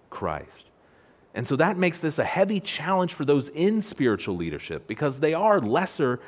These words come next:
leaders. Jesus is perfect. They will mess up,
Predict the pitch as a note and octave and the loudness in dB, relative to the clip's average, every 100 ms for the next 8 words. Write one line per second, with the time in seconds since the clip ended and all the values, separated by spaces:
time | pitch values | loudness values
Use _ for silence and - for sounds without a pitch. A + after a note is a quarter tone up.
0 | - - A#2 C#3+ G3 C3+ D2+ - - G2 | -18 -2 2 4 4 2 0 -6 -16 -6
1 | D3 A3 G3+ D#3 D3+ - E3+ F3+ A2+ G#2 | -2 4 4 4 -2 0 0 2 -2 -2
2 | F#2+ D#3 F#3 F#3+ D3 D#3 C#3+ C#3 C#3+ - | 2 4 4 0 -2 -2 0 -2 -4 -4
3 | E3 A#2+ | -4 -6